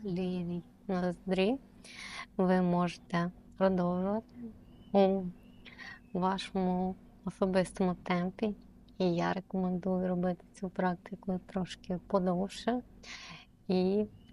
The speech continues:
важливо розтягувати вдохи, видохи. Чим довше ви можете зробити вдох і видох,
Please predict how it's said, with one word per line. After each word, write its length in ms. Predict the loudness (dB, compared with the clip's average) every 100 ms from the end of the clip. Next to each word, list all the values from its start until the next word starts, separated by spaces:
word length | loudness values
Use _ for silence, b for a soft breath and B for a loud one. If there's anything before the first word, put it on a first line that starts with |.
| -4
важливо 540 | 0 2 4 4 4 4
розтягувати 1120 | 4 2 -6 -4 -2 0 0 0 -2 -4 -4
вдохи, 920 | 0 2 2 2 2 0 0 0 2
видохи. 760 | 2 0 0 0 -2 -4 -4 -4
Чим 340 | -2 0 2
довше 360 | 4 2 0 -2
ви 60 | 2
можете 380 | 2 0 -4 -2
зробити 460 | 0 2 0 0
вдох 440 | 0 2 0 -2 -2
і 60 |
видох, 480 | 0 2 2 2 -2